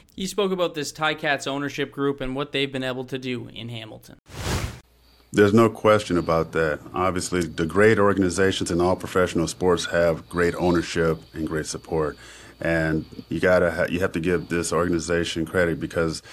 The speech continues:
Speaker 2: the Hamilton Tiger Cats is seen as one of the flagship franchises in the C F L. Um, you know, the, the Bob Young and, and, and Scott Mitchell,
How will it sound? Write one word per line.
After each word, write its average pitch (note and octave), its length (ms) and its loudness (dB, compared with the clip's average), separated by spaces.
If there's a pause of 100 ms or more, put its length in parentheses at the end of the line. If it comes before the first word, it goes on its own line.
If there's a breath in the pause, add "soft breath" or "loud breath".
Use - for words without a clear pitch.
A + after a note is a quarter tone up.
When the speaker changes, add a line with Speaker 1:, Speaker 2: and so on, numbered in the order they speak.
(200 loud breath)
Speaker 2:
the E2+ 140 -2
Hamilton F#2 340 2
Tiger F2 280 2
Cats E2 320 0
is F#2+ 340 2
seen E2 460 0 (240 loud breath)
as E2 220 -2
one E2 140 0
of D#2+ 40 0
the D#2+ 80 -2
flagship E2 500 -2
franchises D#2 720 -2 (300 loud breath)
in F2+ 160 2
the D#2 100 2
C E2 220 0
F D#2 220 0
L. D2 260 -2 (460 loud breath)
Um, D2 500 -2
you E2 100 -2
know, C#2+ 280 -4 (280)
the, C#2+ 320 -2
the - 320 -8 (160)
Bob E2+ 360 0
Young E2+ 440 2
and, D2 160 -2
and, D2 240 -4
and D2 140 -8
Scott F2 260 0
Mitchell, D#2+ 460 -2